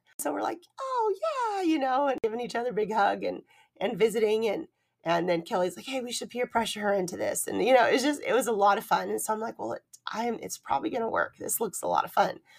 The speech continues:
We got selfies and we got pictures and all this stuff, right? Well, by the time I got back to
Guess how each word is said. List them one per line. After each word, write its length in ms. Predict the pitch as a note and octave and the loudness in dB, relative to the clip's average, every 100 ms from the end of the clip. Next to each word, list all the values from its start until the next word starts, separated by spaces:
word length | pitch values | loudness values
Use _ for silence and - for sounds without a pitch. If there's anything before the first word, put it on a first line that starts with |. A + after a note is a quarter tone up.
| - _ | -20 _
We 80 | C4 | 0
got 180 | C4 B3+ | 2 2
selfies 500 | - G3 F3 G#3+ F#3+ | 2 0 0 -2 -2
and 80 | G3 | -2
we 60 | F#3+ | 0
got 220 | G3 - | -2 -4
pictures 400 | G3 - - F3 | -8 -8 -8 -6
and 100 | F3 | -6
all 160 | - | -6
this 140 | - E3+ | -6 -8
stuff, 280 | - - - | -6 -4 2
right? 260 | G3+ - - - - - - - - | 2 2 -4 -20 -20 -20 -20 -12 0
Well, 140 | B3+ | 4
by 140 | A#3+ | 6
the 120 | A3+ A#3+ | 6 4
time 340 | - B3 C4 - | 2 2 2 0
I 180 | G#3+ | 2
got 300 | A3 A3 E3 | 4 4 4
back 400 | G3 F#3+ E3+ - - | 6 6 4 -2 -12
to 520 | - A3 A#3 F3+ F#3+ | -4 -2 -2 -6 -8